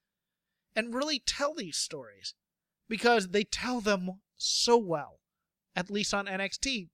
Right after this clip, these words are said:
That War Machine vignette was great, in the same vein as the Mighty slash T M six one's vignettes when Harley Race was on there, with Roddy Strong's vignettes.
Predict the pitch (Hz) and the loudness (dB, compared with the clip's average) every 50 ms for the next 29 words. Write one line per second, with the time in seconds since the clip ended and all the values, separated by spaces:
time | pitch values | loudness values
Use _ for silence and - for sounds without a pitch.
0 | _ - 180 214 220 220 - 233 180 151 160 185 220 269 302 311 294 254 - - | _ -4 0 2 2 2 0 -4 -14 -12 -10 -6 -4 -4 -4 -2 -2 -2 0 0
1 | - 196 185 170 160 151 175 175 170 165 156 151 151 - - - _ _ _ _ | 0 -2 -2 -4 -4 -4 -4 -4 -2 -2 -2 -4 -6 -8 -14 -20 _ _ _ _
2 | _ _ _ _ _ - 277 254 247 - - - _ - - 214 220 233 262 240 | _ _ _ _ _ -10 -8 -6 -6 -6 -8 -12 _ -20 -18 -10 -4 0 2 2
3 | 190 135 _ - - _ _ _ _ _ _ _ _ _ _ _ - 247 247 254 | 2 0 _ -14 -20 _ _ _ _ _ _ _ _ _ _ _ 0 0 0 2
4 | 240 226 - - - - 240 240 247 247 233 214 180 208 220 220 214 214 214 208 | 2 2 2 2 2 2 2 2 2 0 -4 -4 0 2 2 2 2 0 -2 -2
5 | 208 - - - 190 185 180 180 175 175 170 175 165 - - _ _ _ _ _ | -4 -6 -4 0 2 4 4 4 2 2 0 -2 -4 -6 -10 _ _ _ _ _
6 | _ _ _ _ _ _ _ - 160 165 160 165 170 175 185 196 196 202 208 208 | _ _ _ _ _ _ _ -10 -8 -6 -4 0 2 2 4 4 2 2 0 -4
7 | 190 _ _ _ - - - 196 185 180 170 - - - 208 202 185 170 - - | -6 _ _ _ -8 -4 0 4 4 4 4 2 0 0 0 0 0 0 -2 -2
8 | 170 - - 151 156 175 208 226 226 196 185 226 226 220 220 226 226 220 - 196 | -2 -4 -4 -4 0 0 0 0 0 -2 0 0 0 2 4 4 4 4 2 -2
9 | 180 165 - 185 185 180 165 156 156 151 160 180 220 233 - 269 220 233 247 247 | -4 -2 4 6 6 6 4 2 -2 -2 0 0 0 0 0 -2 -2 -2 -2 -2
10 | 240 254 254 254 277 - - - - _ _ _ - 160 165 151 147 156 170 170 | -2 -2 -4 -6 -6 -10 -18 -20 -20 _ _ _ -10 -10 -10 -8 -4 0 2 2
11 | 170 165 156 135 - - - - - - 175 190 185 202 233 254 247 240 208 208 | 2 0 -2 -4 -2 -2 -2 -4 -6 -2 2 4 6 6 6 6 4 2 0 4
12 | 208 240 240 233 233 240 247 247 - - - - - | 4 4 4 4 2 2 2 2 0 -4 -6 -6 -6